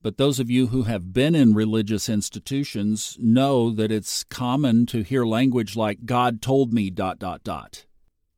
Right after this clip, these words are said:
or, "I got a word from the Lord." <laughs> There's, there's a funny joke I remember from a long time ago. In the Bible, it says,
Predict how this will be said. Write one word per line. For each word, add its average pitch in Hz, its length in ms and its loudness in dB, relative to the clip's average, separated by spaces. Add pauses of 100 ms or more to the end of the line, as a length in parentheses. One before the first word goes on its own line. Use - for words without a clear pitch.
or, 80 160 -8
"I 92 100 -4
got 110 240 -2
a 104 60 0
word 139 500 2
from 147 220 -2
the 143 80 2
Lord." 127 540 2 (160)
<laughs> - 180 -20
There's, 107 320 -2 (200)
there's 117 240 0
a - 120 -18
funny 113 320 -2
joke 92 440 -4
I 87 80 -2
remember 90 440 -2
from 80 240 -4
a 87 40 0
long 107 380 2
time 107 240 0
ago. 95 340 -2 (600)
In 110 140 0
the 113 60 0
Bible, 117 360 0
it 110 140 -4
says, 101 580 -2